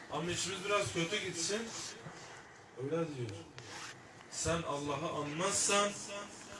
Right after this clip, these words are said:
Allah-u Teala," diyor, "kendini sana andırtmayı bilir," diyor. Adama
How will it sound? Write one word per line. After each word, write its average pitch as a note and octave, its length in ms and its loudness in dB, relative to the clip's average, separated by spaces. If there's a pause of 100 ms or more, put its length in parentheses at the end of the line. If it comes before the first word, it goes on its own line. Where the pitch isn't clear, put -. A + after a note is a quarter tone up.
(300)
Allah-u C3 140 -2 (380)
Teala," D3+ 140 4
diyor, C3+ 360 2 (100)
"kendini C3+ 440 4
sana - 320 6
andırtmayı B2 800 0
bilir," A2 120 2
diyor. G2+ 420 0 (1900)
Adama D#3 260 2